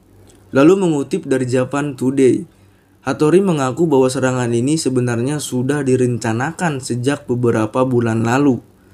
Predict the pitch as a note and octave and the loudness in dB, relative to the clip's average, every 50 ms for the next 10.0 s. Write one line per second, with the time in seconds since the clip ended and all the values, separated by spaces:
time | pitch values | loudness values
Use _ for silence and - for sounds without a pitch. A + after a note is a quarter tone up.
0 | - - _ _ - C3 A2+ - A#2+ A2+ - - C#3 C#3+ C3 B2+ C3 B2 A#2+ A#2+ | -20 -20 _ _ -6 -6 -4 -2 -2 -4 -2 -4 -6 -6 -2 -2 0 0 0 0
1 | A#2+ A#2+ A#2 A2+ A2 G#2+ F2+ G#2 A2 C3+ C#3+ C#3 B2+ B2 A#2+ A2+ B2 E3 - - | 2 2 2 2 0 -2 -2 -2 -2 2 2 2 2 2 0 -2 -2 -6 -8 -12
2 | - _ _ _ _ _ _ _ _ _ _ - - - - - - A2+ A#2 A#2+ | -20 _ _ _ _ _ _ _ _ _ _ -20 -20 -20 -16 -6 -4 -2 0 0
3 | A#2 A2+ - A#2+ - A2+ A2+ - D#3+ D#3+ E3 D3+ C3+ B2 A#2 A2+ - - C#3+ D#3+ | 0 0 0 0 0 0 0 2 2 2 2 2 0 -2 -4 -4 -4 -2 -4 -4
4 | D#3+ - B2+ A#2 A2 A2+ G#2+ - - _ _ _ _ _ _ - A#2 A2+ B2+ C#3+ | -4 -4 -4 -4 -4 -4 -8 -10 -14 _ _ _ _ _ _ -4 -2 2 4 4
5 | E3+ F3 D#3 C#3 C#3 D#3 D#3+ - - C3+ C3+ C#3 D#3 D#3 D#3 C#3 C3+ C3 B2+ B2 | 4 6 6 6 6 4 2 2 2 0 2 2 2 2 2 2 0 -2 -2 0
6 | B2+ B2+ B2+ C#3 D#3 D#3+ A2+ A#2+ B2+ A#2+ A#2+ A2 G2+ A#2 A#2 A#2 B2+ C#3+ C#3+ C#3+ | 0 0 0 0 0 0 0 0 0 -2 -2 -4 -4 -4 -2 -2 -2 -2 -2 -4
7 | - - A2+ - A#2 A2+ A#2 A#2 A2+ A#2+ A2+ A#2+ C#3 C#3+ C3 A#2+ A#2 A2+ - - | -6 -8 -6 -4 0 0 0 0 0 0 0 0 0 0 -2 -2 -4 -4 -2 -2
8 | C3 B2+ B2 A2+ A2+ - A2 G#2 G2+ - B2+ B2+ B2 A#2+ - C#3 C#3+ C#3 C3 - | -2 0 0 -4 -6 -6 -6 -6 -4 -2 0 0 0 0 0 0 0 0 -2 -4
9 | - B2 A2 - B2+ B2 A#2 A2 G#2+ A2 G#2+ G#2+ A2+ B2 C3 - - - A2+ - | -6 -6 -4 -4 -4 -2 0 0 -2 -2 -4 -4 -6 -6 -6 -8 -8 -8 -8 -8